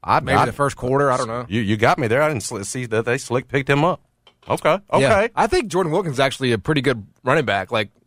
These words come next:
Speaker 2: cer-, certainly for depth.
Speaker 1: He's only
Speaker 2: I've always
Speaker 1: started,
Speaker 2: liked him.
Speaker 1: he's only started four of the forty-nine games he's played in.
Speaker 2: I bet he
Speaker 1: Hadn't really been given the chance to
Speaker 2: That's
Speaker 1: be
Speaker 2: right.
Speaker 1: the guy.
Speaker 2: But I bet he did pretty well in those, in those appearances, if I had to guess.
Speaker 1: Oh, dude, his, uh, his carry average for his career is, like, four point nine.
Speaker 2: Uh,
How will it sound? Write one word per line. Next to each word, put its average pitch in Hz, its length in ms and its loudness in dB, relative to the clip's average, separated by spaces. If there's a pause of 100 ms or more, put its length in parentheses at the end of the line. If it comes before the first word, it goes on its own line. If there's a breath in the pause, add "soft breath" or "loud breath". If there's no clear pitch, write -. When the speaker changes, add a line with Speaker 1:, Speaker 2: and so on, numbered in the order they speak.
(160)
Speaker 2:
cer-, 147 180 -2
certainly 160 280 0
for 113 120 -2
depth. 127 400 0 (800)
Speaker 1:
He's 156 140 -4
only 190 200 2 (120)
Speaker 2:
I've 139 80 0
always 151 220 4
Speaker 1:
started, - 20 -4
Speaker 2:
liked 131 240 -2
him. 98 120 -14 (120)
Speaker 1:
he's 139 140 -2
only 175 180 2
started 143 380 0
four 165 500 -2
of 110 140 0
the 104 80 -2
forty-nine 131 640 0
games 107 240 0
he's 90 120 -6
played 80 280 -2
in. 65 160 -8 (180)
Speaker 2:
I 127 120 2
bet 160 120 0
he 156 60 4
Speaker 1:
Hadn't 151 180 2
really 147 160 0
been 131 220 -2
given 135 260 0
the 104 80 -2
chance 123 520 0
to - 80 -8
Speaker 2:
That's - 100 -4
Speaker 1:
be - 40 2
Speaker 2:
right. 165 140 2
Speaker 1:
the 80 60 -2
guy. 82 400 0
Speaker 2:
But 139 100 -2
I 147 60 2
bet 185 140 2
he 190 40 0
did 175 160 -2
pretty 165 200 0
well 143 260 2
in 104 100 -4
those, 104 260 -4
in 117 120 -8
those 110 200 0
appearances, 107 520 -2
if 101 100 -6
I 104 80 0
had 117 120 2
to 95 100 -6
guess. 101 340 -2
Speaker 1:
Oh, 127 140 4
dude, 135 180 0
his, 175 160 -2
uh, 151 140 0
his 139 240 -2
carry 160 500 0
average 110 300 0
for 120 160 -2
his 104 100 -2
career 117 300 -2
is, 107 100 -2
like, 90 140 2
four 104 220 -2
point 90 260 0
nine. 85 400 0
Speaker 2:
Uh, 87 140 -18